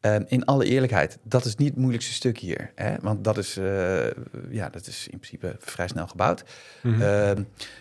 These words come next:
Speaker 1: maar, ehm, ja, dan ga je nooit schaal doen. Want normaal, niemand gaat dat gebruiken op het moment dat jij zegt, "Nou, dit is echt supergoed." Eh, dat, dat doet niemand.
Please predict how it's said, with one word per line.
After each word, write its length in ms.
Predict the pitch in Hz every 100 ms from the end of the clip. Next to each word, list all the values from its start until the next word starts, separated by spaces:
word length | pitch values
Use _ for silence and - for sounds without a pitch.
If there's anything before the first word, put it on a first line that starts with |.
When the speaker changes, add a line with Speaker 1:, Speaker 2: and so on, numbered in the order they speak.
| - -
Speaker 1:
maar, 400 | 113 110 107 -
ehm, 440 | 101 107 104 98 - _ _
ja, 260 | - 95 -
dan 160 | 117 107
ga 140 | 123
je 80 | 117
nooit 180 | 113 107
schaal 300 | - 120 101
doen. 220 | 90 - - _ _ _ _ _ _ - -
Want 300 | 110 92 -
normaal, 360 | - 107 92 98 107
niemand 300 | 110 95 -
gaat 300 | 101 95 -
dat 200 | 107 92
gebruiken 460 | - 92 80 92 -
op 60 |
het 80 | 107
moment 160 | 101 98
dat 80 | 92
jij 120 | 95
zegt, 180 | 92 90
"Nou, 180 | 95 101
dit 100 | 71
is 80 | 71
echt 160 | 73
supergoed." 500 | - - 98 95 - -
Eh, 120 | 87 78 87 85 -
dat, 140 | - 110 -
dat 200 | 110 110
doet 120 | 120
niemand. 300 | 98 -